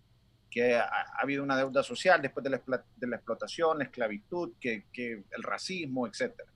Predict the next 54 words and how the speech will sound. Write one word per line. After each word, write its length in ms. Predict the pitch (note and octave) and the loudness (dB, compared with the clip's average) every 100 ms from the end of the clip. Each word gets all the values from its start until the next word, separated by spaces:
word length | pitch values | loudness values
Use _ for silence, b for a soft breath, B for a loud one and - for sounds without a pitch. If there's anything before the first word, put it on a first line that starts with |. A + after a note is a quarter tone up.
| _ _ _ _ _ - _ - _ _ _ | _ _ _ _ _ -20 _ -20 _ _ _
En 120 | C3+ | 0
estos 240 | E3 E3 G#3 | 0 2 6
países 600 | G#3+ F#3+ A3+ G#3+ G#3 D3 | 8 8 8 6 4 4
vos 140 | E3 | 2
ves 240 | D3 E3 - | 6 6 6
que 120 | F#3+ | 4
la 140 | F3 | 6
gente 320 | B2+ C#3+ D3 E3 | 6 0 0 0
vive 340 | D3 D#3 D#3+ | 0 4 4
de 80 | C#3 | 4
mucho 420 | B2 D3+ D3+ F3 | 2 0 -2 2
de 60 | C#3+ | 4
ayuda 200 | B2 B2+ | 6 4
del 100 | B2 | 4
gobierno, 480 | B2+ D3 E3 D3+ | 2 8 8 6
y 40 | A#2+ | -2
que 100 | A2 | -4
al 60 | |
final 260 | A2 A2+ B2 | -4 -2 -2
quien 140 | C#3 | -2
sostiene 380 | B2+ B2 C3+ C3 | -8 -8 -4 -2
esto 200 | C3+ - | -2 -2
es 20 | |
la 120 | C3+ - | -4 0
clase 260 | A#2+ C#3+ | -2 0
media, 200 | F#3 D#3+ | 2 4
pero 140 | A2+ A2 | 2 -2
es 60 | |
una 120 | B2+ C3+ | -2 0
clase 260 | C3 B2 | 0 0
media 240 | B2+ C3 B2+ | -2 2 2
muy 220 | B2+ B2+ | 2 0
fuerte 440 | - E3 D3 - - | 4 6 6 4 -18
que 80 | |
puede 260 | - A#2 A#2+ | -2 0 2
sostenerlo 520 | B2 - A#2+ A#2+ B2+ | -2 -6 -2 0 -2
con 140 | B2 A2 | -2 -4
el 60 | |
pago 180 | G#2+ A2 | 2 2
de 60 | G#2+ | 0
sus 160 | A2 | -4
impuestos. 640 | G2+ - C3 B2 - - - _ _ _ _ _ _ _ _ _ - | -8 -2 -2 -2 -10 -20 -20 _ _ _ _ _ _ _ _ _ -2
Y 200 | F#3+ G3 | 4 6
en 80 | |
ese 200 | F3+ E3 | 4 2
sentido 600 | F#3+ F3+ D3+ G3 F#3 D3+ | 2 0 2 2 6 8
de, 260 | C3 B2 A#2 A2+ | 8 6 4 -2
de 160 | C3 B2 | 0 0
poder 440 | B2 A#2+ A#2 C#3 | 2 2 6 8
ayudar 480 | F3 F3 E3 D3+ D#3+ | 8 6 4 8 10
a 100 | D3 | 10
unos 580 | D#3+ F3+ D3 A#2+ A2 - | 8 4 2 2 2 -4
y 120 | C3 | -10
que 460 | G#2+ - A#2 A#2 A2+ | -10 -6 -2 0 -2